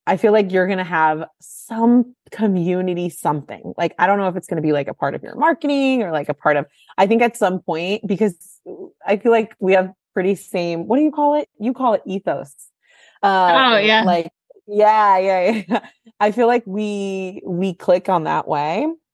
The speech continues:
Speaker 1: And I really could see something in your business in the future, future, future. Who knows when? But, like, there is gonna be something with community because it is also so important to you. It's, yeah, it's been so fun.
Speaker 2: Yeah.
Speaker 1: Okay, so tell me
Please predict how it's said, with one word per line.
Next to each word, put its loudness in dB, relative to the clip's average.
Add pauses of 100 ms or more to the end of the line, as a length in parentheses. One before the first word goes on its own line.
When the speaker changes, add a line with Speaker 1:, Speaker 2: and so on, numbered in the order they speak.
(120)
Speaker 1:
And -10
I -4
really 2
could -6
see -6
something -2
in -4
your -2
business -2
in 2
the 4
future, -2
future, -4
future. -4
Who -4
knows -6 (420)
when? 0
But, -2
like, 0
there 0
is 0
gonna -2
be -4
something -4
with -4
community 0
because -2
it -2
is 2 (100)
also 0
so -6
important -8
to -8
you. -8 (240)
It's, -12
yeah, -6 (140)
it's -20
been -14
so -12
fun. -10
Speaker 2:
Yeah. -2
Speaker 1:
Okay, 2
so 0
tell 2
me -8